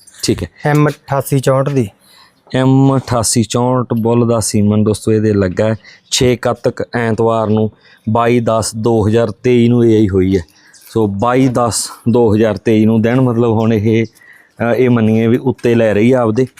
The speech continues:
Speaker 1: ਜਿਹੜੇ ਹੁਣ ਅੱਗੇ ਲਊਗੀ। ਦੋ ਤਿੰਨ ਦਿਨ ਉਹੀ ਬਾਈ ਨੇ ਦਸ ਮਹੀਨੇ ਤੇ ਦਸ ਦਿਨਾਂ ਦੇ ਹਿਸਾਬ ਤੇ ਕਿਹਾ। ਬਾਈ ਪੂਛ ਫੜੀ ਇਹਦੀ।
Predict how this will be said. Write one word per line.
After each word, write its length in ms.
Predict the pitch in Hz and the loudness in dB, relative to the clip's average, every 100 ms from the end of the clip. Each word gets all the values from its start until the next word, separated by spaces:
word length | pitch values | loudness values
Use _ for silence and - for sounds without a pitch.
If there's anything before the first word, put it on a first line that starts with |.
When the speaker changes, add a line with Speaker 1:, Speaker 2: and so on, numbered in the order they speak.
| - _ - - | -20 _ -20 -6
Speaker 1:
ਜਿਹੜੇ 240 | 110 113 | 0 2
ਹੁਣ 220 | 110 113 110 | 2 0 -2
ਅੱਗੇ 200 | 95 113 | 0 0
ਲਊਗੀ। 500 | 107 107 104 113 92 113 | 2 2 2 -2 -2 -2
ਦੋ 240 | 110 117 | 0 0
ਤਿੰਨ 260 | 113 123 117 | 0 0 2
ਦਿਨ 160 | 120 120 | 2 0
ਉਹੀ 280 | 107 123 | 2 2
ਬਾਈ 240 | 117 113 110 | 2 0 0
ਨੇ 100 | 113 | 0
ਦਸ 260 | 110 107 | 0 -2
ਮਹੀਨੇ 240 | 120 127 110 | 0 0 0
ਤੇ 80 | 113 | 0
ਦਸ 260 | 113 95 | -2 -2
ਦਿਨਾਂ 200 | 113 117 | -2 0
ਦੇ 40 | 117 | 0
ਹਿਸਾਬ 280 | 120 117 | 0 -2
ਤੇ 120 | 104 104 | -2 -2
ਕਿਹਾ। 160 | 131 | -2
ਬਾਈ 340 | - - - 147 | -4 -10 -4 -2
ਪੂਛ 240 | 151 147 | 0 -2
ਫੜੀ 200 | 160 170 | 0 0
ਇਹਦੀ। 140 | 160 | 0